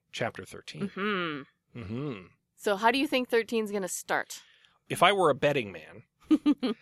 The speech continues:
Speaker 2: <laughs>
Speaker 1: I would wager that next chapter, Flora is going to fess up that there is something that has been going on and that she apologizes to Beth that she's gotten caught up in it and gives a very plausible, very innocent explanation for everything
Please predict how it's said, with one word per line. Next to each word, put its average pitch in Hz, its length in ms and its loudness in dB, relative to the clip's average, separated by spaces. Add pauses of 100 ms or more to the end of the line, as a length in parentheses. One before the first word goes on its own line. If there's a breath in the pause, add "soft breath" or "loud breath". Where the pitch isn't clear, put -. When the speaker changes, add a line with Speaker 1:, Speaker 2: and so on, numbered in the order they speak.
(120 loud breath)
Speaker 2:
<laughs> - 120 -6
Speaker 1:
I 139 120 8
would 156 120 4
wager 147 300 4
that 139 160 2
next 127 240 -4
chapter, 139 320 2
Flora 139 280 6
is 131 80 0
going 139 180 4
to 123 40 -2
fess - 360 0
up 120 180 0
that 120 200 -4
there 120 200 -4
is 123 160 -4
something 160 500 -2
that 147 220 2
has 139 160 0
been 156 180 0
going 160 240 2
on 110 280 -4 (340)
and 123 280 2
that 117 240 2
she 123 120 -2
apologizes 123 1000 0 (160)
to 151 100 2
Beth 139 380 2
that 120 300 2 (120)
she's - 280 -6
gotten 120 260 0
caught 180 280 4
up 151 140 2
in 135 100 2
it 123 180 0
and 123 140 -6
gives 117 180 -6
a 117 80 0
very 110 400 2
plausible, 143 640 4
very 117 240 2
innocent 117 480 -4
explanation 143 720 -2
for 117 180 -4
everything 107 600 -4